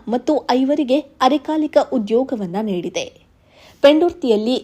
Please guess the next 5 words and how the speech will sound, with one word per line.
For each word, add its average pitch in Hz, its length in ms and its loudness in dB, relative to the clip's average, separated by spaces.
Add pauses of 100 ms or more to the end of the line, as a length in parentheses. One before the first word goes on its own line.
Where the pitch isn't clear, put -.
(160)
ರೈಲ್ವೆ 247 420 4
ಅಂಡರ್‌ಪಾಸ್‌ನ 247 840 0
ವೇಗದ 240 500 0
ನಿರ್ಮಾಣ 240 520 -2
ಕುರಿತು 277 480 -2